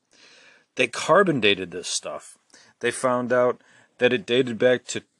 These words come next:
two thousand thirty B C, before, that's before Christ, right? So way before Jesus. A human fe-,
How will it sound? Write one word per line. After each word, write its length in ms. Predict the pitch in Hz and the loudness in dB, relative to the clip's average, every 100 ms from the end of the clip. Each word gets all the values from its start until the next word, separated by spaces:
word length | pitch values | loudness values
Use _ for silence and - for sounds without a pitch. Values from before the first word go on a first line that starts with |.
| _ | _
two 240 | - 160 | -10 -10
thousand 720 | - 143 139 143 135 127 120 | 2 4 6 4 0 -6 -2
thirty 360 | 131 120 117 110 | 2 2 2 -4
B 360 | 90 113 113 | -8 -6 -4
C, 380 | 113 - 113 90 | -4 -4 -4 -6
before, 640 | 80 - 85 117 120 120 101 | -8 -14 -12 -4 -2 -2 -4
that's 340 | - 104 110 - | -6 -6 -6 -10
before 440 | - - 127 123 | -18 -12 -4 -4
Christ, 440 | 107 131 101 82 - | -2 -2 -2 -4 -4
right? 200 | 117 113 | -4 -2
So 340 | - 98 92 - | -2 -2 -4 -6
way 200 | 104 123 | -2 -2
before 320 | 127 135 127 | -2 -2 -2
Jesus. 540 | 104 110 98 107 - - _ - - _ _ | -2 -6 -6 -8 -12 -18 _ -20 -20 _ _
A 80 | - | -10
human 420 | - 143 147 156 | -6 -2 0 0
fe-, 300 | - 127 120 | -2 -4 -4